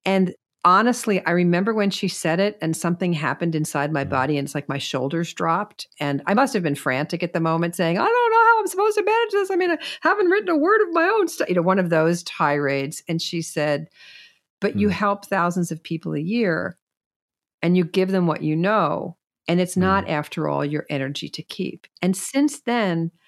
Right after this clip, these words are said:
Speaker 2: Wow.
Speaker 1: it's changed everything. In other words, I think, I literally, and I be-, keep meaning to write about this, I kinda think that the world of people in writing is, is divided into some, the same thing that the world of cooking is divided into.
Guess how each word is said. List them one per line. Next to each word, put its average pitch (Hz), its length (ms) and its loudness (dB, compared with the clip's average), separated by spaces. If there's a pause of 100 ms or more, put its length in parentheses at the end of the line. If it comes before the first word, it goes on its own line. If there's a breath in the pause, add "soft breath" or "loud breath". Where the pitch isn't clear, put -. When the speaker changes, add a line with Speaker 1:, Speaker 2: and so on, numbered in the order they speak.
Speaker 2:
Wow. 104 100 -12 (140)
Speaker 1:
it's 202 220 -2
changed 185 460 -2 (160)
everything. 170 500 -6 (480)
In 202 100 2
other 208 200 4
words, 185 400 0 (380 loud breath)
I 196 80 2
think, 214 680 -2
I 190 60 2
literally, 214 600 4
and 170 100 0
I 160 60 0
be-, 170 120 -2
keep 196 200 -6
meaning 180 180 2
to 170 120 -2
write 156 140 2
about 156 220 -2
this, - 160 -6
I 165 100 -2
kinda 311 380 0
think 285 220 0
that 202 100 -2
the 185 80 0
world 175 320 0
of 156 180 -2
people 170 320 -2
in 156 140 0
writing 160 340 0
is, 147 160 -6 (100)
is 165 160 -4
divided 156 400 -2
into 147 300 -4
some, 151 440 -4
the 165 60 -6
same 165 240 -2
thing 165 140 -2
that 147 80 -4
the 156 80 -4
world 151 220 -2
of 156 100 -10
cooking 170 380 -4
is 127 100 -6
divided 143 400 -6
into. 147 340 -6